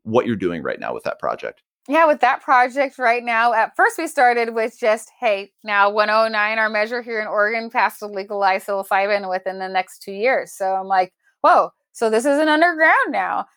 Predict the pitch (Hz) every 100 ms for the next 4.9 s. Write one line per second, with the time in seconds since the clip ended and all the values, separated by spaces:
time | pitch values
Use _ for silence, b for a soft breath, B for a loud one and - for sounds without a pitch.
0 | _ - 240 226 233 233 240 240 240 285
1 | 240 277 277 277 262 262 254 254 262 -
2 | 226 240 285 277 269 233 277 359 - 240
3 | 233 240 226 240 269 302 - - 494 285
4 | 330 302 277 220 226 - 269 294